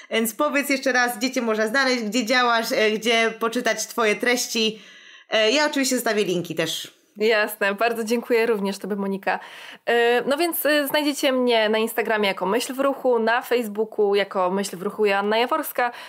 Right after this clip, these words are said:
Speaker 2: choć tam jestem troszeczkę mniej aktywna, ale jestem. Em, no i znajdziecie oczywiście mnie w moim podcaście Jaworskiej Myśli w Ruchu. No i to są takie najważniejsze kanały.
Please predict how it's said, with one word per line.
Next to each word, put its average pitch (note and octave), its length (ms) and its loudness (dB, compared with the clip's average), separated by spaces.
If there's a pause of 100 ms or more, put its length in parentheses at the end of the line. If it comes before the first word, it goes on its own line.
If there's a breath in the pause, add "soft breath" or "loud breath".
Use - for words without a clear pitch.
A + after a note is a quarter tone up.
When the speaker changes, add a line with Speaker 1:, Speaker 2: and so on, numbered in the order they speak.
Speaker 2:
choć - 240 -4
tam G3+ 220 0
jestem G#3 320 -2
troszeczkę A3 420 -2
mniej G3+ 200 0
aktywna, G3 500 -2
ale D4 220 2
jestem. F#3+ 400 0 (540 loud breath)
Em, B3 460 2 (120)
no C#4 140 2
i D#4+ 80 2
znajdziecie C#4 340 0
oczywiście A3+ 400 -4
mnie G3+ 200 0
w G3 100 -10
moim G3 160 0
podcaście G#3 460 -2
Jaworskiej G3+ 640 -2
Myśli G3 380 -4
w G3+ 60 -8
Ruchu. C4+ 440 0 (840 loud breath)
No E5 40 2 (120)
i - 40 -12
to C5 220 2
są B3 100 0
takie A3 220 0
najważniejsze G3+ 880 0 (340)
kanały. - 440 -2